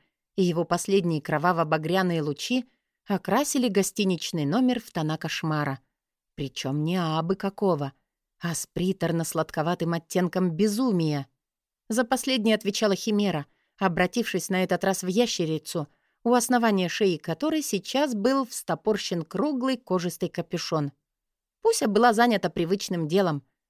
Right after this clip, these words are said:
а орала на одной ноте. При этом она сидела на моей груди и истерично молотила хвостом по животу. Судя по воинственному виду питомицы Силь,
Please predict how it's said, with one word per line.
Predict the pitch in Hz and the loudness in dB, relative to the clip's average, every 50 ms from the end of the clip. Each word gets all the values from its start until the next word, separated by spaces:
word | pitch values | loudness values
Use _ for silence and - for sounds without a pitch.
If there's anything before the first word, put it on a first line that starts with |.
| _ _ - - | _ _ -2 2
а | 190 185 170 | 4 4 4
орала | 165 175 214 294 359 370 339 | 6 4 4 4 4 4 4
на | 285 214 185 | 6 4 4
одной | 160 160 180 220 226 214 | 4 4 2 4 4 4
ноте. | 185 175 170 - - 175 160 - _ _ _ _ _ _ _ _ _ - | 4 2 0 -2 -4 -6 -8 -8 _ _ _ _ _ _ _ _ _ -6
При | - 170 156 | -4 -2 -2
этом | 165 165 - 151 147 151 | -2 0 0 0 0 0
она | 151 165 170 165 | 0 -2 -2 -2
сидела | - - 175 165 196 208 190 165 | -4 -4 0 2 4 4 4 2
на | 170 165 | 2 0
моей | 170 175 185 208 202 175 | -2 0 0 0 0 0
груди | 156 180 180 180 165 196 269 247 180 - _ _ _ _ _ - | 0 0 0 0 0 0 0 0 0 -2 _ _ _ _ _ 0
и | 220 214 | 2 2
истерично | 190 - - - 202 190 262 294 - - - 185 175 | 2 2 0 -2 0 0 0 0 -2 -2 -2 -2 0
молотила | 170 170 180 190 190 - 262 247 202 | 0 2 0 0 0 0 0 -2 -2
хвостом | - - 185 190 - - 254 240 208 | -2 0 -2 -2 0 2 2 2 2
по | 214 202 | 2 2
животу. | 196 226 226 254 262 247 233 185 139 - _ _ _ _ _ _ _ _ _ _ _ _ _ _ _ | 2 2 2 2 0 0 0 -2 -2 -4 _ _ _ _ _ _ _ _ _ _ _ _ _ _ _
Судя | - - - - 269 294 226 185 175 - | -14 -10 -4 -2 0 2 2 2 2 2
по | 165 156 | 0 0
воинственному | 151 180 202 220 254 254 240 226 - - - 185 196 202 196 196 196 190 | 2 4 4 4 6 4 4 2 0 -6 -2 0 0 2 2 2 2 0
виду | 170 165 190 214 196 214 | 0 0 0 2 2 0
питомицы | 208 - 180 170 - 185 185 185 175 156 - - 160 139 | 0 0 -2 0 2 2 2 2 0 -2 -2 -4 -6 -4
Силь, | - - - 285 285 277 269 | -4 -2 -2 0 0 0 -2